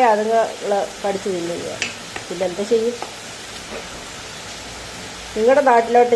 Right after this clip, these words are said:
ഞാൻ പറഞ്ഞു വിടാൻ പോവുകയാണ്. ഞങ്ങൾക്ക് മാത്രം തേങ്ങ ഇല്ലാതിരുന്നാൽ പോരല്ലോ, നിങ്ങൾക്കൂടി ഇല്ലാതാകട്ടെ.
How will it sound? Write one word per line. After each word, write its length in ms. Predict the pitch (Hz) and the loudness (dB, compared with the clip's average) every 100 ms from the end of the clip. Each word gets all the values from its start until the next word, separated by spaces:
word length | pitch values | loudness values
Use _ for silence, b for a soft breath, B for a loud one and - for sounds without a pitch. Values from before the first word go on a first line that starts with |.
| 214 | 4
ഞാൻ 80 | 214 | 4
പറഞ്ഞു 220 | 190 202 208 | 2 2 2
വിടാൻ 180 | 185 185 175 | 0 0 -2
പോവുകയാണ്. 420 | 175 175 160 165 - - - - - - - - - - - - | -2 -4 -4 -6 -10 -14 -14 -14 -14 -14 -14 -14 -12 -12 -10 -4
ഞങ്ങൾക്ക് 360 | 185 202 208 240 | -2 0 4 6
മാത്രം 320 | 226 226 240 262 226 | 6 6 4 4 6
തേങ്ങ 260 | 220 233 240 | 6 8 6
ഇല്ലാതിരുന്നാൽ 560 | 220 233 233 214 233 233 | 6 6 6 4 2 2
പോരല്ലോ, 360 | 202 208 214 180 185 | 2 4 2 0 0
നിങ്ങൾക്കൂടി 440 | 196 214 247 226 196 | 0 2 4 4 4
ഇല്ലാതാകട്ടെ. 560 | 208 190 180 180 - | 2 2 -2 -4 -6